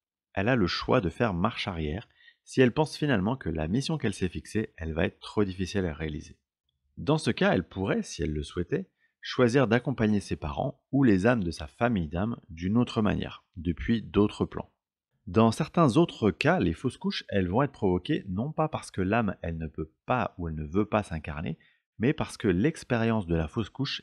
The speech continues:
elle est importante pour les parents, et pour la mère en particulier, bien sûr.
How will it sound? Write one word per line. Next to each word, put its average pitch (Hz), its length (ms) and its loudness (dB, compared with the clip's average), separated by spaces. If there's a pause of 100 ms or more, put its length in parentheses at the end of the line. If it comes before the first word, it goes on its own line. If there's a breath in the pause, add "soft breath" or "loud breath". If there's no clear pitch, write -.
elle 82 200 0
est - 160 -2
importante 95 600 -6
pour 92 140 -4
les 80 100 -2
parents, 73 400 -8 (420)
et 104 100 6
pour 90 160 -2
la 80 100 0
mère 87 160 0
en 82 80 -2
particulier, 78 480 -8
bien 73 160 -6
sûr. - 320 -16